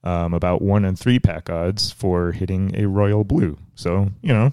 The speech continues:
the chances of you pulling out one of those parallels in a pack is pretty darn high. Those odds start to change pretty significantly, though, with the next parallel, which is their golds.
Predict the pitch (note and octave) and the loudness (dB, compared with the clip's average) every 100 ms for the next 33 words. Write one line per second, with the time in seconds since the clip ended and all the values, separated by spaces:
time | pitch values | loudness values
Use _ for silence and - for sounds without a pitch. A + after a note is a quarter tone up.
0 | - G#2 A2+ A2+ A#2 A2 G#2+ A2 A2 G#2 | 0 -4 0 0 0 0 0 2 0 0
1 | G2 G2 F#2+ F#2 F#2 - E2+ E2 E2+ E2+ | 0 0 -2 -2 -2 0 -2 -4 -6 -8
2 | E2 - E2 - D#2+ - E2+ E2+ E2 F2 | -12 -10 -10 -8 -10 -10 -6 -4 -2 -2
3 | E2+ E2+ E2 F2 - - _ _ _ _ | -2 -4 -4 -6 -6 -12 _ _ _ _
4 | B2 B2 - C#3+ F#3 D3+ - C3+ - G2 | 0 0 2 2 2 0 0 0 0 -6
5 | - B2+ C#3 A#2+ G2 F#2+ - - A#2 A2+ | -4 -2 2 2 2 -2 -6 -6 -2 0
6 | - A2 A#2 G#2+ F#2 F2 E2+ E2+ E2+ D2+ | 0 0 2 2 0 -4 -6 -4 -4 -6
7 | - _ _ _ G#2 - - - - F2 | -10 _ _ _ -8 -4 -2 -2 -2 -2
8 | D#2+ D#2+ D#2+ D#2+ D#2+ F2 E2+ E2 E2+ E2+ | 0 -2 -2 -4 -2 -4 -4 -6 -4 -2
9 | E2+ G#2 A2 - | 2 2 0 -4